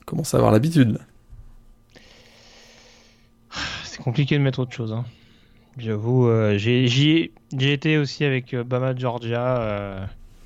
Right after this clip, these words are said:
Speaker 2: Ne, ne, ne serait-ce que parce que ça nous a donné peut-être le plus beau match de la saison passée, à mes yeux
Speaker 1: Tout
Speaker 2: en
Speaker 1: à
Speaker 2: tout
Speaker 1: fait.
Speaker 2: cas.
Speaker 1: Ah,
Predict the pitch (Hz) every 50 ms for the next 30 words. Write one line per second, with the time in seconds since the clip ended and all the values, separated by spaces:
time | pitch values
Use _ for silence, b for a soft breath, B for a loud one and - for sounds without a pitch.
0 | B B B B B B - - - _ _ _ _ _ - - - - 131 131
1 | 147 147 147 160 160 165 170 156 - 202 202 180 - 180 156 170 151 - - 156
2 | 131 - - 139 135 131 139 135 135 143 151 147 - 131 - 151 139 - 135 131
3 | - - 135 139 147 147 151 147 135 131 131 127 123 110 - 127 123 123 123 127
4 | 120 113 - - 139 - - 139 143 147 143 139 143 147 139 135 135 117 120 -
5 | 131 139 156 - _ _ - - - 139 120 113